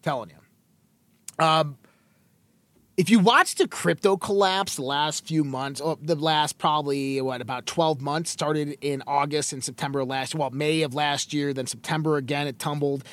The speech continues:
then December, January. And people like me were coming out and saying that this was one hundred percent completely manipulated,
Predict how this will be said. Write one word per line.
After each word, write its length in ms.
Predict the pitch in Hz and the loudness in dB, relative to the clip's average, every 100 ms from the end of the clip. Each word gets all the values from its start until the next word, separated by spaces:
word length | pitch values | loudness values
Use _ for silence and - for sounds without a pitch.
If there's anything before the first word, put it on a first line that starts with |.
| - - | -20 -6
then 160 | - 147 | -2 -2
December, 380 | 135 - 156 147 | -2 -4 -2 -4
January. 720 | 117 139 143 151 151 170 190 - - _ _ | -4 -4 -2 0 2 2 0 -4 -20 _ _
And 380 | 151 156 156 143 | 0 2 2 2
people 300 | 240 262 269 | 4 4 4
like 220 | 214 185 | 4 2
me 160 | 185 208 | 2 2
were 120 | 180 | 2
coming 260 | - 175 160 | 0 -2 0
out 160 | 170 | 0
and 80 | 135 | -2
saying 360 | - 196 196 147 | -4 -2 -2 -4
that 140 | 123 | -4
this 180 | 165 170 | -4 0
was 160 | 185 | 0
one 160 | 139 156 | 0 -2
hundred 140 | 151 | -4
percent 240 | 151 175 143 | -4 -8 -8
completely 400 | 117 120 104 135 | -10 -10 -6 0
manipulated, 720 | 170 254 285 156 110 - | 6 6 4 0 -4 -14